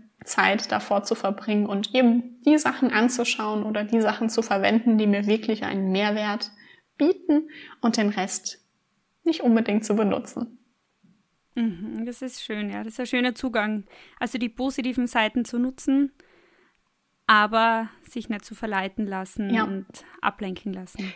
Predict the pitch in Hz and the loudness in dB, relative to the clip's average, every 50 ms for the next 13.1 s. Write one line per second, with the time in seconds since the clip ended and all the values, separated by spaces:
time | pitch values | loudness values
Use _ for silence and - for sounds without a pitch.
0 | - - 294 285 302 277 277 269 277 285 311 302 262 262 262 - - 285 320 339 | -4 0 2 4 6 6 6 6 6 6 8 8 6 6 4 4 4 6 6 6
1 | 330 294 254 - - 226 226 233 233 - 220 196 - - 208 202 180 262 339 - | 6 4 4 2 2 2 2 2 2 0 -2 -2 0 0 2 4 6 6 4 4
2 | - 359 359 349 - - 262 269 285 277 294 285 - 269 285 - - - 226 220 | 2 0 0 2 4 6 8 8 10 8 8 6 6 2 0 0 0 0 2 2
3 | 226 240 - - - - _ - 262 - 269 277 - - - - 247 240 214 220 | 0 -2 -8 -14 -18 -8 _ 0 0 2 2 0 0 -2 -2 2 4 6 6 6
4 | 220 220 - - - - _ _ _ _ _ _ _ - 262 254 247 208 190 185 | 6 4 4 0 -12 -16 _ _ _ _ _ _ _ -4 0 0 0 0 0 -4
5 | 185 185 180 226 214 220 196 196 202 233 254 320 302 - 262 208 180 185 185 202 | -6 -8 -8 -8 -6 -6 -6 -6 -6 -6 -6 -6 -4 -2 -4 -4 -4 -6 -8 -6
6 | 240 220 208 196 - - 208 190 214 208 - 202 185 180 185 196 202 190 180 185 | -6 -8 -8 -10 -8 -10 -10 -8 -8 -8 -6 -4 -2 0 0 0 -2 -2 -4 -6
7 | - - - 196 - - 196 190 180 190 190 190 190 - - _ _ _ _ _ | -10 -12 -16 -14 -10 -8 -8 -6 -4 -4 -4 -4 -6 -8 -18 _ _ _ _ _
8 | _ _ _ _ _ _ _ - 220 208 202 190 185 202 196 190 190 196 190 196 | _ _ _ _ _ _ _ -12 -12 -10 -10 -8 -8 -6 -6 -4 -4 -4 -4 -4
9 | 202 202 185 _ _ _ _ _ - - 208 - - - 214 196 - 208 202 - | -6 -8 -12 _ _ _ _ _ -16 -14 -12 -12 -10 -8 -8 -8 -8 -10 -12 -12
10 | - - - 277 285 302 320 320 294 269 233 233 262 285 277 294 262 240 233 - | -14 -8 0 2 4 6 6 6 6 4 0 0 0 0 2 2 2 0 0 0
11 | - - 240 226 208 214 220 233 233 226 226 226 233 226 - _ _ - _ _ | 0 0 2 2 2 2 0 2 2 2 0 0 0 -4 -6 _ _ -20 _ _
12 | _ _ _ _ - 254 247 254 254 220 - - 185 185 196 - - - - - | _ _ _ _ -8 -4 0 0 0 0 -2 -6 -10 -10 -10 -12 -12 -10 -6 -6
13 | 196 214 | -6 -6